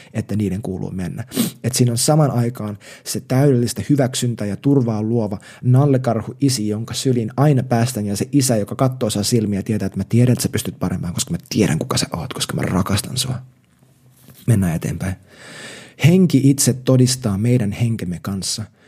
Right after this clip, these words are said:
että me olemme Jumalan lapsia." Tää on yksi paikka, mistä, mistä sä tiedät, että ootko sä syntynyt uudesti vai et. Kun joillakin on tää, että, että "mä en tiedä, että on, no, mä, mä valitsin, että Jeesus on mun Herra, mutta en mä tiedä".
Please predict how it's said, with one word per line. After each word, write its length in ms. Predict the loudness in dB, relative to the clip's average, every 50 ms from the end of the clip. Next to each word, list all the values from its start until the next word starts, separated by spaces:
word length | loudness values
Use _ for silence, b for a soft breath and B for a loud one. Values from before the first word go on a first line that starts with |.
| b b b b
että 220 | -10 -8 -6 -4
me 160 | -2 -2 -2 -2
olemme 320 | -2 -4 -2 -2 -4 -4
Jumalan 340 | -4 -4 -4 -4 -4 -6 -6 -6
lapsia." 420 | -8 -8 -6 -6 -8 -6 -8 -8 -12 -14 _ _ _ B B B B B B B
Tää 100 | 2 4
on 100 | 4 4
yksi 160 | 2 0 0
paikka, 220 | 0 -2 0 2 0
mistä, 260 | 0 0 0 -4 -6 -6 -14 -20 _ _ _ _ _ _ _ _ _ _ _ _ _ -20 -20 _ _
mistä 280 | 2 4 4 4 2 0
sä 120 | -2 -2
tiedät, 480 | -2 0 2 2 4 4 2 -2 -6 -6 -8
että 160 | -8 -6 -2
ootko 180 | 0 0 0 0
sä 80 | -2
syntynyt 360 | -4 -4 -4 -4 -4 -8 -10 -10
uudesti 460 | -12 -12 -10 -10 -12 -12 -12 -14 -14 -8 -6
vai 120 | -6 -6 -6
et. 180 | -8 -10 -8
Kun 120 | -8 -2 0
joillakin 300 | 2 2 2 2 0 -4
on 80 | -6
tää, 120 | -4 -6 -6
että, 160 | -6 -6 -10 -8 -6 -6
että 160 | -6 -2 2
"mä 100 | 4 4
en 100 | 4 4
tiedä, 300 | 4 4 4 4 4 2 B B B B B
että 180 | -6 -4 0 0
on, 180 | -2 -2 -4 _ _ -12 -12 -6
no, 160 | -2 -2 -2 0
mä, 160 | 2 2 2 2 0 0
mä 260 | 0 0 2 2 4
valitsin, 400 | 4 4 4 4 4 2 0 0
että 140 | 2 2 2
Jeesus 220 | 2 2 0 0
on 60 | 0 0
mun 100 | 2 2
Herra, 220 | 2 2 4 2
mutta 160 | 0 0 -2
en 60 | -4
mä 60 | -6 -4
tiedä". 300 | -2 0 0 0 -2